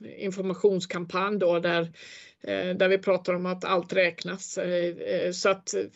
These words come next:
hjälps vi åt tillsammans, och vi pratar mycket om det här tillsammans då, att, att, eh,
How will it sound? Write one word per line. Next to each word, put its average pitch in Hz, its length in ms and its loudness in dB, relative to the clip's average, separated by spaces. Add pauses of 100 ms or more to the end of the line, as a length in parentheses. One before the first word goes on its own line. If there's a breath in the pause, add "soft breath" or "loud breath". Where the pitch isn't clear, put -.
(240)
hjälps 208 480 2
vi 214 60 4
åt 226 260 6
tillsammans, 190 720 -4
och 196 80 2
vi 202 60 6
pratar 196 320 -2
mycket 196 340 -4
om 180 140 2
det 180 80 4
här 175 140 2
tillsammans 185 720 -2
då, 165 180 2
att, 170 220 -4
att, 180 320 -2
eh, 180 140 8